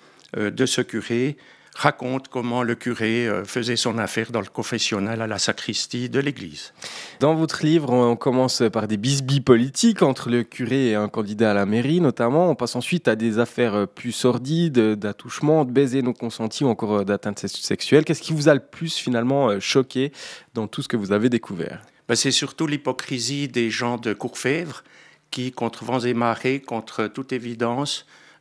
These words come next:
Speaker 1: euh, ont peur, euh, de l'enfer et n'osent pas critiquer le curé qui, du haut de la chaire, disait messe après messe, euh, grand-messe, pardon, le dimanche.
Speaker 2: Mm.
Speaker 1: Il prêchait que qui bouffe du curé en crève.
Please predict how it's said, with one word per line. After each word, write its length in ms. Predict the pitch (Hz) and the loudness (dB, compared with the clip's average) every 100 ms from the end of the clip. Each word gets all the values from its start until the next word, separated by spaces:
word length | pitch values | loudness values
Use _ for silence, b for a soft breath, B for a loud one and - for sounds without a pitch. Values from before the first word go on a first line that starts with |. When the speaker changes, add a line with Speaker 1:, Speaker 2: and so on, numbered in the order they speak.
| - | -6
Speaker 1:
euh, 480 | 98 92 90 87 85 | -4 -2 -2 -2 -4
ont 140 | - 107 | -4 -4
peur, 480 | - 123 127 117 107 | -2 0 0 -2 -6
euh, 320 | 101 98 95 - - - - - - | -4 -4 -6 -10 -16 -20 -20 -20 -4
de 80 | 117 | 0
l'enfer 640 | 117 113 - 117 131 139 - b b b b | 2 0 0 -2 -2 -4 -10 b b b b
et 80 | 113 | -6
n'osent 240 | 107 113 - | -4 -4 -2
pas 120 | 120 | -4
critiquer 460 | - 123 117 - | -4 -10 -6 -4
le 60 | 120 | -4
curé 340 | - 117 117 | -6 -4 -4
qui, 160 | 123 113 | -4 -6
du 120 | 104 | -4
haut 180 | 107 110 | -2 -2
de 120 | 110 | -2
la 140 | 107 98 | -2 0
chaire, 500 | - 123 120 120 - B B B B | 0 0 -2 -6 -14 B B B B
disait 560 | 101 113 107 117 117 113 | -10 -6 0 0 0 -2
messe 360 | 110 113 107 104 | -4 -2 -2 -2
après 340 | - - 107 | -4 -6 -6
messe, 380 | 104 107 - - | -4 -4 -6 -6
euh, 320 | 101 104 104 107 b b b b - | -6 -6 -10 -14 b b b b -6
grand-messe, 480 | 117 110 110 120 | -2 0 0 -2
pardon, 400 | - 110 104 107 | -4 -6 -6 -6
le 100 | 107 | -4
dimanche. 560 | 104 107 101 104 120 - B B | -6 -4 -4 -2 -4 -6 B B
Speaker 2:
Mm. 40 | 104 B | -20 B
Speaker 1:
Il 160 | 110 113 | -8 -8
prêchait 540 | - 123 117 135 127 | -2 0 2 0 -2
que 320 | - 107 104 - - | -4 -6 -6 -10 -12
qui 160 | 143 | -10
bouffe 320 | 131 127 123 123 | -6 -6 -6 -8
du 140 | 110 | -8
curé 340 | 117 117 127 | -6 -4 -2
en 100 | 107 | -2
crève. 400 | 92 - 82 - | -4 -4 -6 -8